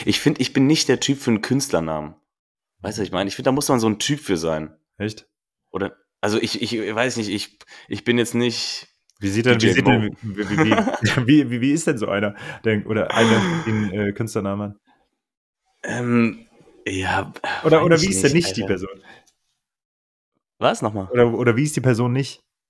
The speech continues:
Speaker 2: Weil du gerade meintest, okay, du bist nicht, du bist nicht der Typ dafür, aber, aber wann
Speaker 1: Ja,
Speaker 2: ist man
Speaker 1: ich,
Speaker 2: der
Speaker 1: ich
Speaker 2: Typ?
Speaker 1: bin, also ich, ich, also dieser, dieser Name, der muss schon so länger irgendwas mit deinem Namen zu tun, könnte ja auch schon so ein Spitzname sein oder so. Das gibt ja so manche Leute, die ha-,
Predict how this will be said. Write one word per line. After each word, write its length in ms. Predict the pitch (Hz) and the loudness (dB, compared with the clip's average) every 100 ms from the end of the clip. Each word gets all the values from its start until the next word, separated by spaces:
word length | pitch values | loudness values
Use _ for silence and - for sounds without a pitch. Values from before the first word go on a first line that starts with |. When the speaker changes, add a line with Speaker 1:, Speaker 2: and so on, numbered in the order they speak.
| _ _ - | _ _ -6
Speaker 2:
Weil 80 | 110 | 2
du 40 | |
gerade 140 | 117 117 | 4 4
meintest, 260 | 123 117 | 2 2
okay, 140 | 113 123 | 0 0
du 80 | |
bist 140 | 120 123 | 0 0
nicht, 220 | 165 - | -2 -2
du 40 | |
bist 160 | 143 - | -8 -8
nicht 160 | 165 - | -6 -4
der 120 | 123 | -4
Typ 200 | - 156 | -6 -6
dafür, 380 | 92 87 98 92 | -6 -4 -6 -2
aber, 240 | 110 104 - - | -2 -2 -6 -8
aber 200 | 113 107 | -4 2
wann 100 | 127 | 4
Speaker 1:
Ja, 100 | 135 | 4
Speaker 2:
ist 100 | 139 | 2
man 100 | 135 | 2
Speaker 1:
ich, 60 | 123 | 4
Speaker 2:
der 20 | |
Speaker 1:
ich 40 | |
Speaker 2:
Typ? 240 | 139 147 165 | 4 2 -2
Speaker 1:
bin, 0 | - _ _ _ _ _ - | -12 _ _ _ _ _ -8
also 200 | 120 127 127 | -4 -2 -2
ich, 220 | 131 123 | -4 -4
ich, 260 | - 123 117 | -8 -6 -6
also 280 | 120 131 127 - - | 2 0 0 -10 -8
dieser, 160 | 123 | -6
dieser 300 | - 123 131 | -6 -2 -2
Name, 600 | 127 120 143 180 185 190 156 | 0 0 0 -2 -2 -4 -6
der 220 | 110 120 | -2 2
muss 320 | 139 165 - | 2 0 0
schon 260 | 151 147 127 | 2 0 0
so 260 | 127 127 | 2 2
länger 500 | 120 123 143 151 139 | 2 2 2 2 0
irgendwas 480 | 127 135 127 127 - | 0 -4 -2 -4 -4
mit 160 | 117 117 | -4 0
deinem 220 | 120 123 | 0 0
Namen 240 | 120 117 | 0 0
zu 100 | 113 - | -2 -10
tun, 520 | 101 104 101 - 104 | -10 -10 -10 -10 -6
könnte 220 | 139 151 | -2 2
ja 60 | 131 | 2
auch 40 | |
schon 160 | - 123 | 0 -2
so 80 | |
ein 60 | 117 | 0
Spitzname 540 | - 165 - 107 92 | 0 0 0 0 2
sein 200 | 90 85 | 2 2
oder 160 | 85 85 | 0 -2
so. 200 | 85 87 | 0 0
Das 140 | 98 | 0
gibt 140 | 127 123 | -2 -2
ja 80 | 117 | 0
so 80 | |
manche 240 | 117 127 127 | 0 0 2
Leute, 180 | 123 117 | 0 2
die 160 | 113 | 0
ha-, 160 | 113 | -2